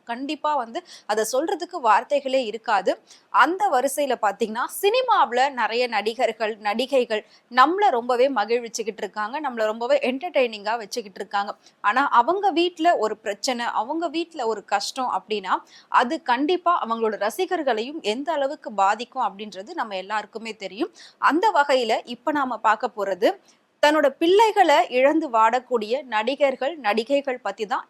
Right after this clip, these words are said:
இந்த வீடியோல நம்ம பார்க்க போறோம். So, அதுல முதலாவதா பாத்தீங்கன்னா, சின்ன குயில் சித்ரா. இன்னைக்கு நம்மளோட லைஃப்ல பாட்டு இல்ல அப்படின்னா நம்ம இல்ல அப்படின்ற லெவல்ல தான் மியூசிக் எல்லாமே வளர்ந்துருக்கு. So, நம்மளோட சுகமா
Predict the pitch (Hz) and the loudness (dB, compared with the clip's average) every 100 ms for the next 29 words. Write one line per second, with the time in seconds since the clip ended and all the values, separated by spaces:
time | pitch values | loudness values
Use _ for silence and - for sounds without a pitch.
0 | 233 220 214 214 240 226 202 190 190 196 | -8 -8 -6 0 0 -2 -8 -6 -4 -4
1 | 202 185 185 - _ - _ - 269 254 | -6 -4 -2 -2 _ -20 _ 2 4 4
2 | 269 392 370 294 226 262 277 262 247 240 | 2 4 2 2 2 4 2 2 -2 -2
3 | 214 226 208 202 277 381 _ _ - 392 | -4 -6 -8 -4 -4 -6 _ _ -2 0
4 | 415 427 339 285 294 311 277 - 254 - | 0 0 0 0 0 -2 -6 0 2 2
5 | - _ - 294 302 294 339 349 277 285 | -2 _ 0 4 4 2 -4 -4 -2 6
6 | 285 262 233 240 392 - 294 320 - - | 8 8 6 4 4 4 4 4 0 2
7 | 294 339 427 - 339 262 285 311 - 220 | 6 6 6 2 0 0 2 2 2 0
8 | 233 226 330 240 262 277 247 247 285 294 | -2 -2 -4 0 -2 0 -4 -4 -2 2
9 | 302 226 - 254 254 226 208 208 240 220 | 2 2 -2 -4 0 2 2 0 0 0
10 | 233 359 262 254 311 302 285 359 - 220 | 0 -2 -2 0 0 0 -2 -2 -2 0
11 | 220 226 226 196 214 214 202 - 466 - | 0 -2 0 0 -2 -6 -6 -4 -6 -8
12 | - - 262 339 - 262 240 240 220 254 | -20 -2 2 2 2 0 2 2 0 0
13 | 240 311 339 | 4 4 6